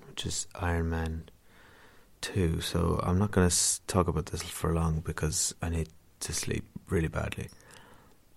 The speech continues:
Um, yeah, that movie was overall not great. That, that, it starts really well. There's some really good stuff in there. I like that they just skipped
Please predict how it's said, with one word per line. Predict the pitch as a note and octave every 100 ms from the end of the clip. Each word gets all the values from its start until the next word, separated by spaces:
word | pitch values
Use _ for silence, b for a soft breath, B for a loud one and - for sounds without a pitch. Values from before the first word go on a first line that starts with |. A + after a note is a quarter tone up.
| - - -
Um, | F#2 F#2 F2+ F2 E2 - - - - - - - - - -
yeah, | A2+ A2+
that | C#3
movie | D#3+ D#3+ D#3 D3+ C#3
was | B2 A#2+ G#2+ - - - - - - B B B B B B B B - - - - -
overall | G#2+ G#2 G2 F#2 F2
not | F2 E2+ -
great. | - F2 E2+ -
That, | - -
that, | A1+ A#1 - -
it | - - -
starts | - B2+ C3 - -
really | G2 F2
well. | F2 F2+
There's | E2+ F2+
some | F#2+ G2
really | B2+
good | C3 F#2+ G2
stuff | - - - -
in | - D2
there. | C#2+ D#2+
I |
like | F2 G#2 A2+
that | - -
they | F2+ E2+ E2
just | F2 - -
skipped | - - - E2+ D#2+ -